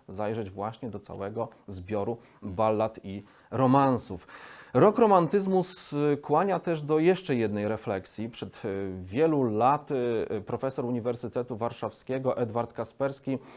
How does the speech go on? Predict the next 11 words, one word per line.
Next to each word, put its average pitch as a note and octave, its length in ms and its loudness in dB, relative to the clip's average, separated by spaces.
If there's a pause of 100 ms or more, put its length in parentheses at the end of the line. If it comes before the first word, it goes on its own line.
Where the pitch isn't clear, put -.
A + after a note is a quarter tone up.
(240)
e, A2+ 200 -4
ukuł C#3 600 -2
taki C3 720 0
termin C#3+ 680 0
jak B2 300 0
rom-, C3 340 0
romantyzmologia, C3 1200 2
to G2 120 -6
znaczy A#2 380 -2 (380)
rozmawianie D3 760 2
o C#3 440 0